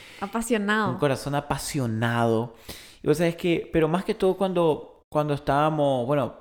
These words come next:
Speaker 2: preparando el, el, el episodio de hoy,
Speaker 1: Ujú.
Speaker 2: antes que nada me puse a averiguar y a, a estudiar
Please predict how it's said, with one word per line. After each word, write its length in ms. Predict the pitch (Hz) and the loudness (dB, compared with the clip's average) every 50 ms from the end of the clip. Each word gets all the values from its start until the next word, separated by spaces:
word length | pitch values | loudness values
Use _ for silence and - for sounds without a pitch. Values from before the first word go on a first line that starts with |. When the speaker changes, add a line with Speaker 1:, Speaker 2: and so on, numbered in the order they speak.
| - - - | -14 -6 -4
Speaker 2:
preparando 540 | 127 127 - 127 117 113 117 120 127 135 | -2 0 0 0 0 0 0 0 2 2
el, 140 | 131 123 123 | 2 2 0
el, 360 | - - 127 120 113 107 107 - | -2 -2 -2 -2 -2 -2 -4 -4
el 120 | - 117 | -2 -2
episodio 540 | 113 110 - 127 120 - - 202 196 185 180 | -2 -2 -2 -4 -2 0 2 2 2 4 4
de 100 | 160 139 | 4 4
hoy, 280 | 123 117 113 120 139 - - - - - - | 4 4 2 0 -2 -6 -14 -20 -16 -10 -8
Speaker 1:
Ujú. 240 | 240 233 240 226 220 - - - _ _ _ _ _ - - | -6 -6 -6 -6 -8 -10 -14 -20 _ _ _ _ _ -8 -4
Speaker 2:
antes 260 | - 135 139 165 165 | -2 0 0 0 0
que 80 | 170 | 0
nada 260 | 151 139 139 143 143 147 151 147 - - - | 2 2 2 2 2 0 -2 -4 -8 -8 -8
me 200 | 131 135 135 131 | -4 -4 -4 -4
puse 360 | - - 131 143 143 - 175 | -4 -4 -6 -4 0 2 2
a 40 | 160 | 2
averiguar 560 | 156 156 151 147 139 123 113 120 120 127 147 | 4 2 2 2 0 0 2 2 2 2 2
y 120 | 170 170 | 0 0
a, 100 | 156 - - - | 0 0 0 0
a 100 | 123 127 | -2 -2
estudiar 960 | 127 - - - 139 131 117 117 113 113 117 123 - - - - - - | -2 -6 -6 -4 -4 -2 0 2 4 4 4 4 2 0 -6 -14 -20 -20